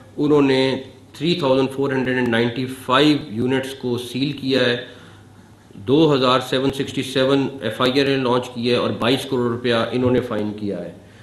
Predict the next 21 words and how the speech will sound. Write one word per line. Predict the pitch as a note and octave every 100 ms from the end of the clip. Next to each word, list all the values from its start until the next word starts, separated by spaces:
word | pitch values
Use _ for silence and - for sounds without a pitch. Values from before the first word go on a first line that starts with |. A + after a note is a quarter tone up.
| - -
अ, | - A2+ A2+
इक्कीस | C#3 - D#3+
करोड़ | - D3 C#3
रुपया | C#3 C3
पुलिस | C#3 D#3 -
फ़ाइन | A#2+ A#2+
कर | A#2
चुकी | - A#2 G#2+ G#2+
है, | G2+ F#2+
ट्रांसपोर्ट | B2+ B2+ B2+ D3
डिपार्टमेंट | C#3 C3 B2+ C3+ -
चार | C#3 C3+
करोड़ | C#3 C#3 C3
के | C#3
फ़ाइन | A#2 A2+ A2
कर | A2 -
चुका | G2+ G#2
हुआ | F#2+ F#2+
है। | F#2+ - - - - -
और, | A#2+ A#2 A#2+ A#2+ A#2
अ, | A#2 A2+ A2